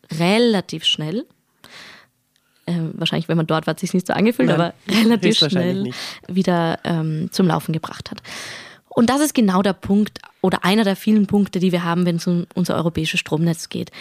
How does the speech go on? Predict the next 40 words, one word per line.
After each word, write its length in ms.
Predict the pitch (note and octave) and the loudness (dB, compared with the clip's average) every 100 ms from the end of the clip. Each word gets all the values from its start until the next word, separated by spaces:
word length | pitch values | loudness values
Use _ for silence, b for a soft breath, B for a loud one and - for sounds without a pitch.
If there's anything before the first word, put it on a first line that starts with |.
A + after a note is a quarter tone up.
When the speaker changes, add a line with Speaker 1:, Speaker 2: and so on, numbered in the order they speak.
| B B | B B
Speaker 1:
Wir 80 | |
brauchen 580 | F3+ E3+ E3 F#3+ G#3 G#3+ | -4 -2 0 0 0 -2
einfach 360 | - F3 F#3 F#3 | 0 -2 -2 -4
ein 100 | E3+ | -2
integriertes 680 | G3+ G3 F#3+ - F3+ F3 F3+ | 2 2 0 -4 -6 -4 -6
Stromnetz, 520 | - D#3 D#3 C3+ - | -4 -4 -4 -6 -8
eines, 380 | F3+ F#3+ G#3+ F#3+ | -2 0 0 2
wo 160 | F#3+ - B B - | 2 0 B B -2
die 60 | |
Länder 280 | E3+ F3 G3+ | 2 4 4
miteinander 420 | F#3 F3+ E3+ E3 | 2 0 0 -2
verbunden 540 | E3 E3 E3 E3 - E3+ | -4 -2 0 0 -2 -6
sind. 300 | - - - B B | -6 -8 -10 B B
Das 140 | G3 | -2
liegt 180 | A3+ G#3+ | -2 0
einerseits 420 | A3+ C4+ C#4 A3+ | 0 0 -2 -2
daran, 460 | - G3+ G3+ G3 G3 - _ - | -2 0 0 0 -2 -8 _ -6
dass 200 | F#3+ - | -4 0
wir 100 | F3 | -2
uns 140 | F3 | -2
dann 160 | - E3+ | -2 -2
gegenseitig 500 | E3 E3 D#3+ - - | -2 -2 -4 -8 -8
eben 160 | E3+ | -8
helfen 380 | D3 - - A#3 | -4 -4 -4 -4
können, 260 | A#3+ B3+ C#4+ | -2 0 0
dass 160 | F#3+ | 0
wir 60 | F3 | 0
Lasten 640 | E3+ F3 - - - A#3 G#3+ | 0 -2 -4 -6 -2 -2 -2
besser 340 | E3+ - F#3+ | -4 -6 -6
ausgleichen 640 | F#3+ G#3+ - B3 A#3+ - - | -4 -4 -2 -2 -2 -4 -4
können, 280 | B3+ D4 D#4+ | -2 -2 -4
zum 120 | F#3+ | -4
Beispiel 280 | E3 - - | -4 -4 -4
eben 160 | E3 | -4
zwischen 240 | - D#3+ D#3 | -6 -4 0
Frankreich 380 | D#3+ E3 D3 D3 | 0 0 -2 -2
und 100 | - | -4
Speaker 2:
Überproduktion. 120 | D#3+ | -4
Speaker 1:
Spanien, 380 | E3 G#3 B3+ | -2 -2 -2
Speaker 2:
Mhm. 40 | D#3 | -6